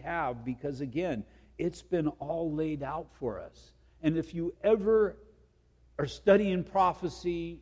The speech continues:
or given prophecy, the way to know and to understand prophecy is always, it must be based upon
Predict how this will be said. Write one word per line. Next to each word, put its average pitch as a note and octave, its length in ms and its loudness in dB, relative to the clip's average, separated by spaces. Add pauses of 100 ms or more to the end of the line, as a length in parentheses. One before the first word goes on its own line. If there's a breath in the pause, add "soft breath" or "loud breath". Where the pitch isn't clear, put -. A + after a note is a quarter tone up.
or A#2+ 100 -10 (120)
given F#3+ 400 4
prophecy, D#3+ 880 -4 (240 loud breath)
the D#3+ 80 2
way F#3 300 6
to A3+ 80 0
know F3 440 4
and D3 140 0
to - 140 -8 (100)
understand E3 920 0
prophecy D#3 840 -2
is B2+ 180 -4 (100)
always, D#3+ 540 0
it C#3 240 0
must E3 500 -6
be D3 140 -10
based D3 540 -4
upon C3 500 -6